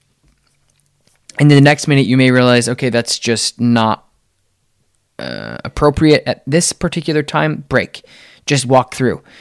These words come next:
So one minute you may be like, "I want you to, to walk nicely on my left side." The other minute you may say, "Hey, I just want you to walk and not freak out."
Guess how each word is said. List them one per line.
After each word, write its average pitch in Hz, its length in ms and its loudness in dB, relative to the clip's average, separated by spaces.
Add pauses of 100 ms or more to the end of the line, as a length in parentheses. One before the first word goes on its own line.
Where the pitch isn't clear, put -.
So 151 320 4
one 165 300 4
minute 160 220 4
you 147 140 0
may 139 180 4
be 139 140 0
like, 123 280 0
"I 131 100 0
want 131 180 0
you 131 80 -4
to, 127 220 -2 (140)
to 135 120 -4
walk 127 280 0
nicely 123 440 -2
on 113 120 -2
my 117 100 -2
left 113 260 -2
side." 117 320 -2 (360)
The 143 100 2
other 147 160 4
minute 135 240 2
you 123 100 -4
may 123 160 2
say, 117 200 0
"Hey, 123 160 0
I 113 80 2
just 131 200 -2
want - 120 -6
you 107 60 -6
to 120 60 -2
walk 113 240 0
and 110 60 -6
not 95 160 -6
freak 107 260 -10
out." 87 240 -6